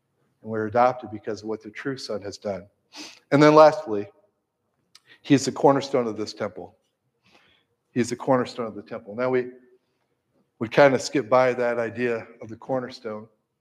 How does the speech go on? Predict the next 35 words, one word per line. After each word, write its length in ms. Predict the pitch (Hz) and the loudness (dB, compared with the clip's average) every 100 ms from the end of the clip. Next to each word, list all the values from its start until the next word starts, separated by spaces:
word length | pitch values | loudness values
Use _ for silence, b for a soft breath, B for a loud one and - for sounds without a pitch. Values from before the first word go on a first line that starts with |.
| _ _ _ | _ _ _
But 80 | 131 | -2
you 60 | 127 | 4
have 180 | 151 | 4
this 220 | 147 139 - | 2 -4 -4
temple 440 | 160 156 160 139 | -2 0 0 -2
idea, 400 | 127 117 117 110 - 131 | -2 -6 -8 -10 -12 -12
and, 180 | 127 | -12
and 220 | 139 131 127 | -10 -10 -10
it 80 | |
says, 320 | - 135 127 - _ _ _ _ 123 | -4 -4 -4 -8 _ _ _ _ -10
"Jesus 580 | 156 165 170 - - - _ | -6 -4 -4 -8 -14 -18 _
himself 640 | - 143 139 - 143 123 - - | -10 -8 -4 4 4 4 0 -8
is 300 | 139 127 - - | -4 -4 -4 -6
the 140 | 123 | -6
chief 520 | - - 160 117 _ | -6 -8 -6 -6 _
cornerstone." 560 | - 147 135 - 113 98 | -2 0 0 -2 -12 -12
Now, 100 | 123 | -10
what 140 | 247 | -8
is 140 | 269 - | -8 -8
that? 320 | 117 98 78 _ _ _ _ _ _ _ _ | -6 -8 -10 _ _ _ _ _ _ _ _
Well, 360 | 180 165 160 - - _ _ _ _ _ _ _ _ _ - | 4 6 4 -2 -18 _ _ _ _ _ _ _ _ _ -4
I, 260 | 135 131 131 | 0 2 0
I 20 | |
think 260 | - 147 123 - | 2 2 0 -8
we 140 | 127 131 | -4 -2
don't 200 | 117 120 | -4 -8
use 160 | 117 | -10
this 140 | 104 - | -12 -14
today, 360 | 107 110 104 | -6 -4 -2
really, 300 | 95 95 104 | -4 -6 -8
because 340 | 104 98 101 98 | -10 -12 -10 -6
we 100 | 104 | -4
have 100 | 104 | -4
other 200 | 107 98 | -4 -6
ways 360 | 101 101 - | -6 -8 -12